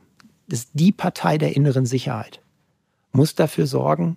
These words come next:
dass Straftäter so schnell wie möglich abgeurteilt werden. Ich kenne die Probleme. Wir brauchen Personal bei der Staatsanwaltschaft,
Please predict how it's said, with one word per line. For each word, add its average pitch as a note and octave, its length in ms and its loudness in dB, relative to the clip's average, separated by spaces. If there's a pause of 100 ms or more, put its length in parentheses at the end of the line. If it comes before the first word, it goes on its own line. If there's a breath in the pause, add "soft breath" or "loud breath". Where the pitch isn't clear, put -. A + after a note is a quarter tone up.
(120)
dass A2+ 200 -4
Straftäter D#3 760 -2
so A2+ 100 -6
schnell C3+ 380 4
wie D3 80 4
möglich B2+ 420 0
abgeurteilt D#3+ 640 -4
werden. D#3+ 260 -4 (100)
Ich - 180 -10
kenne B2 180 2
die B2 100 4
Probleme. F3+ 540 2
Wir B2+ 80 0
brauchen A2+ 320 2
Personal D#3+ 640 2 (180 soft breath)
bei C3+ 80 -6
der C#3 80 2
Staatsanwaltschaft, E3 960 0